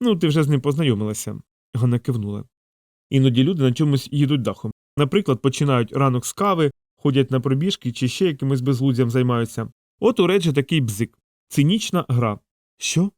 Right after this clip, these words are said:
«Він хотів сказати сценічна», підказала Стела, яка вже тримала книжку в одній руці, а в іншій телефон. Саме це я їй сказав. Переважно Реджі дуже спокійний пацан. «Справді?»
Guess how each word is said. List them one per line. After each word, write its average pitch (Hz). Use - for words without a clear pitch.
«Він 226
хотів 185
сказати 160
сценічна», 120
підказала 127
Стела, 151
яка 135
вже 131
тримала 127
книжку 127
в 117
одній 147
руці, 113
а 117
в 127
іншій 156
телефон. 120
Саме 208
це 135
я 123
їй 120
сказав. 104
Переважно 139
Реджі 156
дуже 147
спокійний 131
пацан. 101
«Справді?» 185